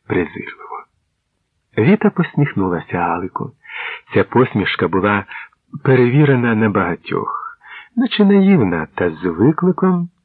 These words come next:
і таємною обіцянкою ніжності, пристрасті і дівочої недосвідченості.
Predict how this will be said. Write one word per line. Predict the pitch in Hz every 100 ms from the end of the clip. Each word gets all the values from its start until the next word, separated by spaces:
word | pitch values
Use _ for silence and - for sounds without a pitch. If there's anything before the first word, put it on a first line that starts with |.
| _ _ -
і | 80
таємною | - 85 76 104 165 165 170 165 165 _ _ -
обіцянкою | 143 98 - - 120 135 127 127
ніжності, | 98 87 92 - 95 85 - - 107 - _ _ _
пристрасті | - 82 92 143 - 175 165 - 180 170 - - - _
і | - 127 370
дівочої | - 92 90 80 92 147 - 147 151 147 _ _ _ _
недосвідченості. | 80 82 87 107 - - - - - - - - - -